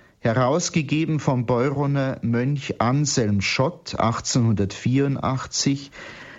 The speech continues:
seine wichtigste Parallele. Als Theologen ragten Ildefons Herwegen und Odo Kasel,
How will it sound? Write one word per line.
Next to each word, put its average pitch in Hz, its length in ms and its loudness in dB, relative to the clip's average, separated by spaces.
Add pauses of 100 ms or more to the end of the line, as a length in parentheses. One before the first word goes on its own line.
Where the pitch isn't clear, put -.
seine 170 760 2
wichtigste 117 1080 0 (200)
Parallele. 101 840 2 (1600)
Als 107 260 2
Theologen 139 760 2
ragten 113 640 0
Ildefons 120 720 0
Herwegen 135 840 2 (460)
und 165 380 2
Odo 131 380 2
Kasel, 131 920 2